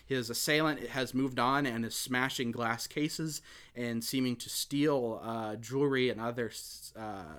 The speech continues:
you know, valuable artifacts from this man's home as his head burns on fire. Uh, and that's that scene. We, we move on without context to seemingly at some point,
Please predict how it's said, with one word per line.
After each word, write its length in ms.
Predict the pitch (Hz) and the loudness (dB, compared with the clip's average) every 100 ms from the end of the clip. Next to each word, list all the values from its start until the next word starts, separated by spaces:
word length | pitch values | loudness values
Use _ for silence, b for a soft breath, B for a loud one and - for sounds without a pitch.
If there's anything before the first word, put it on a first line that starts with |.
| 62 | -14
you 160 | 107 110 | -10 -8
know, 140 | 95 98 | -10 -2
valuable 580 | 123 131 147 135 135 | 2 6 6 6 2
artifacts 800 | 110 127 127 - 107 82 - - - B B B | 4 4 2 -2 -6 -6 -10 -12 -12 B B B
from 460 | - 117 117 110 110 | -2 0 0 -2 -4
this 240 | 117 117 | -6 -2
man's 300 | 117 113 107 | -2 -2 -6
home 380 | 120 113 95 92 b b | -6 -6 -6 -8 b b
as 260 | 117 110 - | -4 -4 -4
his 180 | 110 | -6
head 380 | - 131 117 110 - | -2 0 0 -2 -8
burns 420 | 110 117 117 117 | -6 -2 0 0
on 160 | 113 107 | -2 -4
fire. 480 | 113 107 87 76 - _ b b b 113 | -4 -6 -6 -12 -18 _ b b b -8
Uh, 380 | 101 104 104 101 92 - | -4 -4 -4 -6 -8 -10
and 340 | 104 113 110 104 | -8 -6 -6 -2
that's 280 | 123 123 | -2 0
that 260 | 135 139 - | 2 2 2
scene. 400 | - 98 82 104 | -4 -6 -10 -14
We, 420 | 95 113 110 110 107 | -10 -6 -4 -4 -4
we 120 | 113 | -2
move 260 | 117 123 131 | 0 0 2
on 420 | 135 147 165 160 - | 2 2 0 -4 -8
without 360 | 113 117 120 - | -8 -2 -2 -2
context 720 | 131 127 156 156 - - - B B B B - | -2 -2 0 -2 -2 -10 -10 B B B B -4
to 420 | - 131 120 117 - - - - - - - - | 2 4 4 2 -6 -16 -16 -16 -18 -18 -18 -8
seemingly 600 | - 151 151 139 139 135 | 2 4 6 6 6 4
at 100 | 135 | 2
some 240 | - 143 | 2 2
point, 460 | 147 143 139 143 | 4 2 2 0